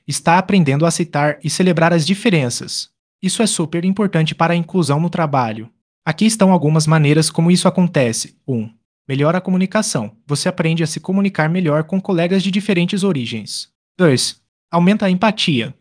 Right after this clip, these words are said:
Compreender as experiências dos outros ajuda a criar um ambiente mais solidário. Três, reduz preconceitos. A formação ajuda a quebrar estereótipos e preconceitos que podem existir. Melhores práticas para treinamentos. Para que a formação em diversidade seja realmente eficaz,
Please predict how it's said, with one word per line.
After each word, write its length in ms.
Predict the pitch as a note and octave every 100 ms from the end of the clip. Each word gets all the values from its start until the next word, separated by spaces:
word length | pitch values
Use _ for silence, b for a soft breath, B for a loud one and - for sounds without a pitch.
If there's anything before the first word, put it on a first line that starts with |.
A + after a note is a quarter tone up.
| -
Compreender 560 | A3+ A3 G#3 E3 F3+
as 80 | G3+
experiências 640 | F#3 - G#3 E3+ E3+ D#3+
dos 180 | C3 B2
outros 340 | D3 F3 F#3+
ajuda 320 | F#3 E3+ F#3+ F#3+
a 40 |
criar 300 | F#3+ F3 F#3
um 100 | F3+
ambiente 400 | E3 D3+ E3+ G#3
mais 220 | E3+ D#3
solidário. 680 | D#3 G3+ G#3+ F3 A#2+ G#2 A2+ - _ _
Três, 460 | - E3+ B2 - _ _ _ -
reduz 280 | E3 G3 -
preconceitos. 840 | G#3 G3 G3+ - B2 A2+ A#2+ - -
A 80 | C3+
formação 480 | - F3 F3+ F#3
ajuda 280 | G3 F3+ G3+
a 40 | G3
quebrar 300 | F3 D3+ F3
estereótipos 760 | F#3+ G#3 D#3+ D3+ D#3+ G3 F3+
e 60 | F#3
preconceitos 640 | G3 G3 G3 F3+ F3 F#3
que 140 | -
podem 400 | F#3+ - F#3 F3+
existir. 640 | E3+ C#3+ - - B2 G#2+ - _ _ -
Melhores 420 | B2+ C3+ E3+ F3
práticas 480 | - D3+ D3+ - E3
para 240 | - E3
treinamentos. 580 | D#3 F#3 G#3 E3+ F3 D#3
Para 220 | - D#3+
que 100 | D#3+
a 40 | D3
formação 580 | - G#3 F#3+ - D#3 C3+
em 80 |
diversidade 680 | B2+ D#3+ F#3 - F3+ D#3+ D#3+
seja 280 | D#3+ F3+ F#3+
realmente 500 | D3+ F3 E3 D#3 D#3
eficaz, 580 | E3 G3 - E3+ E3+